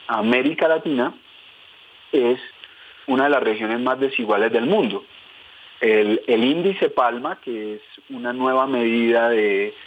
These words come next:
de la desigualdad, mu-, en, en mi opinión, mucho mejor,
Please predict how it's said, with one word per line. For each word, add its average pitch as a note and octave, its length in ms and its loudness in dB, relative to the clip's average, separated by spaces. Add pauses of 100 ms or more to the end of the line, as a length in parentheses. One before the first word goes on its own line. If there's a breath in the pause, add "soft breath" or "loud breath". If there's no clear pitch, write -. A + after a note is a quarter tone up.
(200 loud breath)
de A#2+ 100 2
la G#2+ 100 2
desigualdad, G#2 680 0 (100)
mu-, B2+ 220 -6 (260)
en, A3 200 -2
en B3 120 2
mi A2 60 2
opinión, A2 520 -2 (140)
mucho A#2 640 0
mejor, A#2 640 0